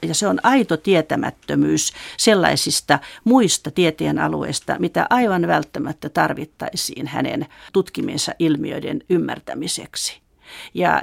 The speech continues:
ja sen vaaran mä näen tutkijalla aika suurena. Se, että psykologi sulkee silmänsä sosiologialta, sosiologi sul-, sulkee silmänsä genetiikalta, genetikko sulkee silmänsä ympäristövaikutukselta, niin tämän tapaisia asioita, koska, koska tämä t-, tieto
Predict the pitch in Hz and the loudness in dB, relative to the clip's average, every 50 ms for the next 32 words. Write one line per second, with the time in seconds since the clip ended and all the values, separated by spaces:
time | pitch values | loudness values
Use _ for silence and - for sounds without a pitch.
0 | - - - 196 190 - 294 285 233 208 202 185 160 156 151 156 160 160 160 160 | -2 -4 -4 -2 0 2 2 4 4 4 4 4 2 2 0 0 0 0 0 0
1 | 160 156 151 - 170 - - - 151 151 147 143 139 143 143 - 156 - - 196 | 0 0 0 -2 -4 -4 -6 -6 -6 -4 -2 -2 -2 -4 -4 -4 -6 -4 0 0
2 | 175 156 151 - - - - 131 - - - 208 202 - - - - - - - | 2 2 0 -2 -4 -6 -6 -4 -4 -2 -2 -2 -2 -2 -4 -6 -8 -4 -4 -4
3 | 247 - 220 190 170 165 - 156 - 175 160 156 - - - 156 - - 175 160 | 0 2 2 2 0 -2 -4 -4 -4 -2 -4 -4 -4 -6 -6 -4 -2 -2 -2 -2
4 | - - - - - - 147 - - 175 170 - 220 208 202 196 196 196 - 202 | -2 -4 -4 -6 -6 -6 -6 -4 -4 -4 -2 -2 -2 0 0 -2 -2 -2 -2 -2
5 | 196 196 185 - 190 185 - - - - - - - 226 220 247 208 170 151 156 | -2 -2 -2 -4 -6 -6 -6 -10 -18 -18 -8 -2 0 2 2 4 2 2 0 -2
6 | - - 139 - 151 - - - - 151 143 - - - - - - 165 156 147 | -4 -4 -6 -4 -6 -6 -6 -6 -4 -4 -4 -4 -4 -4 -4 -2 -2 -2 -2 -2
7 | 147 151 - - 143 131 - 175 185 208 214 208 202 214 196 190 - 202 190 185 | -2 -4 -4 -4 -6 -4 -2 0 2 2 2 0 0 0 -2 -2 0 0 -2 0
8 | 180 - 185 - - - - - - - - 117 226 202 - 151 - - 156 - | 0 -2 -2 -4 -6 -12 -20 -8 -2 2 4 4 4 4 2 0 -2 -2 -4 -4
9 | - 151 143 - - - - - 165 151 143 - - 156 - - 156 160 175 196 | -2 -2 -4 -4 -6 -6 -4 -4 -4 -2 -2 -4 -4 -4 -2 -2 2 2 2 2
10 | 196 226 226 214 214 - - - 190 185 196 190 185 175 - 180 - 185 - - | 2 2 0 0 -2 -4 -4 -4 -2 0 0 0 0 -2 -4 -6 -6 -6 -6 -4
11 | - 196 185 170 - - - - - - - - 226 - 285 262 240 190 - 165 | -4 -4 -2 -2 -2 -4 -4 -6 -12 -8 -6 -2 4 6 6 6 6 4 2 -2
12 | - - 151 - - 165 165 180 180 170 - 175 160 156 156 - 156 - 156 - | -2 -2 -2 -2 0 0 0 0 0 0 -2 -2 -2 -2 -4 -6 -8 -8 -8 -8
13 | - - 170 143 - - 190 - - 190 190 - 196 196 196 190 190 - - - | -4 -4 -4 -4 -2 -4 -6 -6 -4 -4 -4 -2 0 0 0 0 -2 -4 -8 -16
14 | - - - 262 247 214 - 190 175 | -16 -6 -2 0 0 2 2 0 -2